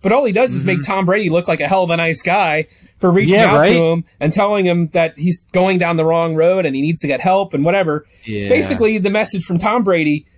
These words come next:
Speaker 1: to Antonio Brown says this: "You are demonstrating very poor decisions and poor communication to so many people who have gone above and beyond to help you." By the way, s-, pause. He was, this was from May tenth of twenty twenty-one.
Speaker 2: Yeah.
Speaker 1: Um,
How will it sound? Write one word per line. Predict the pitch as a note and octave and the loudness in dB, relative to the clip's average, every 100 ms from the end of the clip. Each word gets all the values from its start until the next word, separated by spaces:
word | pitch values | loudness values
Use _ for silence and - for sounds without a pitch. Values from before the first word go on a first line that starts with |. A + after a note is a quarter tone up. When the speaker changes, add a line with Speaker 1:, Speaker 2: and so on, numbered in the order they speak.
| _ _ - | _ _ -2
Speaker 1:
to | B3+ B3 | 0 0
Antonio | G3+ G#3 F#3+ E3+ | 0 -2 0 0
Brown | E3+ D#3 | 0 -2
says | C#3+ D3+ B2+ | -2 -4 -2
this: | G#2+ - - - _ - _ _ | -6 -6 -12 -14 _ -20 _ _
"You | F3+ | 0
are | F3 | 2
demonstrating | A#3 C4 A#3+ G#3+ E3+ | 0 0 -2 0 0
very | G3 E3+ | 0 -2
poor | G3 F3+ | 0 -2
decisions | C#3+ - G3 G3 D#3 | -2 -2 0 0 -2
and | - | 0
poor | F3+ | -2
communication | E3 E3 D3+ F#3 F3 F3 C#3+ | 0 -2 -2 -2 -4 -2 -4
to | |
so | C3+ G3 | -2 -2
many | A#3 | -2
people | G3 E3 D3+ D3+ | -2 -4 -2 -2
who | C#3+ | -2
have | B2 | -2
gone | E3 G3+ | -2 -2
above | F3 D#3 | 0 -2
and | E3 | -2
beyond | D3 D3 C3+ | -2 -2 -2
to | |
help | C3+ B2 | -4 -4
you." | A2+ A2+ - - | -6 -10 -12 -6
By | F3 F#3+ | -2 0
the | F3+ | 2
way, | C3+ C#3 - _ _ _ _ | 0 -2 -8 _ _ _ _
s-, | - - _ | -16 -16 _
pause. | - C3+ B2 - _ _ _ _ | -2 0 -2 -8 _ _ _ _
He | F3+ G3 | -2 0
was, | F#3 E3+ - - _ _ | 0 0 -4 -14 _ _
this | F3 - F3+ | -2 -2 -2
was | D#3 | -4
from | - E3+ D3 | -2 -2 0
May | E3 F3 | 0 -2
tenth | - E3 D3 | -2 -4 -4
of | B2+ | -4
twenty | E3 C#3 | -4 -2
twenty-one. | C#3 C3 B2 A2+ G2+ - _ - _ - | -4 -4 -2 -4 -8 -16 _ -20 _ -14
Speaker 2:
Yeah. | A2 G#2+ C#3 | -6 -2 0
Speaker 1:
Um, | B2 A2 | -2 -6